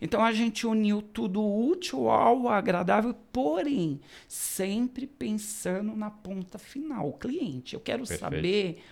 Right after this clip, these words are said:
Speaker 1: o que que o usuário final tá falando. A comida dele chegou quente, vazou,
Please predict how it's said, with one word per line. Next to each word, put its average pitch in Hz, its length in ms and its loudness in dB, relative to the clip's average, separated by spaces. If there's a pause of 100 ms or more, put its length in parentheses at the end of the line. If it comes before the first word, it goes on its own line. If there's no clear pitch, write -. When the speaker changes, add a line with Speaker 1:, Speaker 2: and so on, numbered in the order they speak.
(120)
Speaker 1:
o 175 80 -2
que - 420 -4
que - 220 -10
o 269 60 0
usuário 196 760 0
final 185 540 -2
tá - 140 -10
falando. 185 320 0 (180)
A - 80 0
comida 220 560 0
dele 208 400 4
chegou - 680 -2
quente, 175 640 -8 (380)
vazou, 165 1000 0